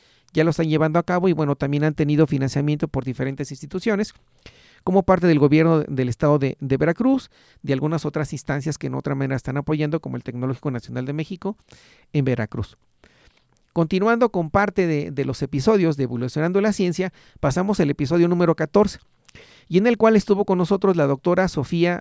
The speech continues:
Vega Solís, quien nos habló sobre la parte de nanomateriales.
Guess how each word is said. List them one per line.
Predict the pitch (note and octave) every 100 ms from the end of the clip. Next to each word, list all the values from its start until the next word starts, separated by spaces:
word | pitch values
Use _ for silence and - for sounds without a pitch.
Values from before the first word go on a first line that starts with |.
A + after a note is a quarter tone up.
| -
Vega | C3 D3 D3
Solís, | D3+ G3 A#3 - - - _ _
quien | D3
nos | D3 C#3+
habló | D3+ F3+
sobre | G3 G3 F#3 G#3 - _ _
la | - C#3
parte | - F3 F3 E3+ D#3
de | E3+ F#3
nanomateriales. | E3 D3+ D#3 D3+ D3 C#3 C3 - B2+ C3 - - -